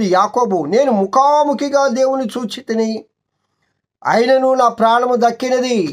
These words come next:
కాబట్టి దీనికి పెనుయేలు అనే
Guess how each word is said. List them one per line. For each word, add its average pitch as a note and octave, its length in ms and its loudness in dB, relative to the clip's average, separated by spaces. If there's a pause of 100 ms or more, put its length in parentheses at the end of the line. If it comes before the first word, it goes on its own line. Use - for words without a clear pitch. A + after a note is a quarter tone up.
(300)
కాబట్టి F#3+ 340 0
దీనికి F3+ 280 -2
పెనుయేలు F#3+ 880 0 (260)
అనే D3+ 440 -4